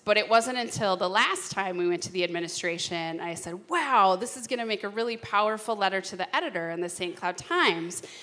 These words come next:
that they actually took any action about it. Um, and I didn't really know what threat I was making at that point, right? I just was like, "I think this is what you say,"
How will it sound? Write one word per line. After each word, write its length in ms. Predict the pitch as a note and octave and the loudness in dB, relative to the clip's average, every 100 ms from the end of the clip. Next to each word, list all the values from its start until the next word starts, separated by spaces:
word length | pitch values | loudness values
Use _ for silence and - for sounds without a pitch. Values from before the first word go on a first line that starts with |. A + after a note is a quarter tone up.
| - | 0
that 140 | A3 | 4
they 100 | A3+ | 4
actually 400 | F#3+ G#3+ - A#3 | 4 2 0 -4
took 240 | G#3+ G3+ G3 | -4 -4 -2
any 220 | F3+ E3+ | -2 -2
action 340 | D#3 D#3 - | -4 -4 -8
about 320 | D#3 - - | -10 -8 -8
it. 160 | - G2+ - - - - - - | -8 -10 -14 -20 -20 -20 -6 4
Um, 240 | G#3+ G3+ - | 6 6 2
and 100 | A#3 | 4
I 140 | A#3+ | 4
didn't 160 | C4 A#3+ | 2 0
really 240 | A#3 A3 | -2 0
know 160 | G3+ G3 | 2 4
what 260 | F#3+ - | 2 -2
threat 280 | - F#3+ F#3 | 0 2 4
I 100 | E3 | 2
was 180 | E3+ D#3+ | -4 -4
making 460 | E3 D3 D3 - F#3 - | -6 -8 -12 -12 -12 -6
at 140 | F3+ | -4
that 160 | E3 E3 | -4 -4
point, 500 | E3+ D3+ F3 - - | -8 -10 -8 -10 -10
right? 320 | G3 F3 E3+ F#3 | -6 -4 -4 -6
I 60 | F3+ | -8
just 180 | F3+ | -10
was 80 | F3 | -10
like, 180 | F3+ - | -10 -10
"I 60 | A3 | -10
think 240 | C#4 C#4 | -8 -6
this 180 | C4+ A#3 | -6 -6
is 100 | G3 | -6
what 220 | F#3+ F3+ | -6 -6
you 60 | F#3 | -6
say," 520 | - F#3+ C#3+ - | -6 -6 -10 -14